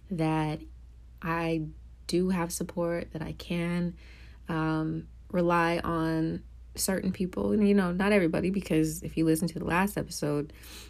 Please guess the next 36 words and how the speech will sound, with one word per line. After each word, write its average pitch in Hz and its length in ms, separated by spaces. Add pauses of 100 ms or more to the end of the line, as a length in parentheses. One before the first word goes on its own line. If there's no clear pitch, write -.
(260)
you 185 80
know, 156 160
lots 180 240
of 170 80
true 180 240
colors 170 420
have 156 80
been 151 160
shown 160 380
lately. 147 560
So 151 520
it's, 165 400
it's 180 200
always 202 340
refreshing 175 480
to 165 100
see 160 380
who 180 300
really 165 560
is 156 300
there 139 220
for 139 140
you 139 240
and 151 220
who 165 140
really 160 280
does 156 440
have 143 220
your 151 140
back - 400
and 156 140
who 175 320
is 160 440
trying. - 640 (720)
And, 156 500
um, 165 540